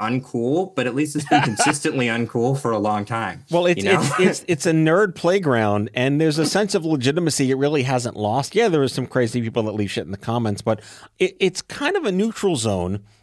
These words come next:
Speaker 2: of just thought leadership, at least how I have used it and experienced it. I was one of the first people on it, like, what, twelve years ago, ten years ago? And I really found it to be a place that was for, in each vertical of, of nerds that wanna learn from each other. And it's not about, like,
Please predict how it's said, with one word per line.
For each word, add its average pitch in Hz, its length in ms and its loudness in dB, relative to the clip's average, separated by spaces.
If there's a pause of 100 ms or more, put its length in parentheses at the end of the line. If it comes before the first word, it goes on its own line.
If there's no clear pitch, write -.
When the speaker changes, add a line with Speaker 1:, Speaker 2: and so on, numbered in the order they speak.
Speaker 2:
of 165 100 0
just 165 280 0
thought 151 180 0
leadership, 123 380 0
at 156 80 0
least 233 160 0
how - 260 0
I 123 380 2 (200)
have 147 160 0
used 156 280 2
it 180 60 4
and 135 100 -4
experienced 143 440 0
it. 151 40 2
I 139 60 4
was 165 140 0
one 180 140 2
of 156 40 2
the 147 40 0
first 147 320 0
people 120 220 0
on 107 200 -2
it, 143 220 -2
like, 107 220 -4 (100)
what, 107 400 -2
twelve 113 280 -2
years 113 200 2
ago, 131 160 -2
ten 110 220 -4
years 113 160 -2
ago? 151 320 0 (560)
And 156 440 2
I 165 100 2
really 233 420 2
found 208 260 -2
it 202 100 -2
to 165 60 -10
be 160 140 2
a 139 60 2
place 151 420 0
that 120 120 0
was 147 180 -2
for, - 260 0
in 208 340 -4
each 233 180 0
vertical 143 540 2
of, 147 180 -4
of 131 180 -2
nerds 127 400 2
that 131 100 -2
wanna 120 420 -2
learn 123 220 0
from 120 180 -2
each 101 140 -4
other. 107 320 0 (560)
And 175 300 2
it's 165 160 -4
not 180 180 0
about, 208 420 0
like, 139 220 -2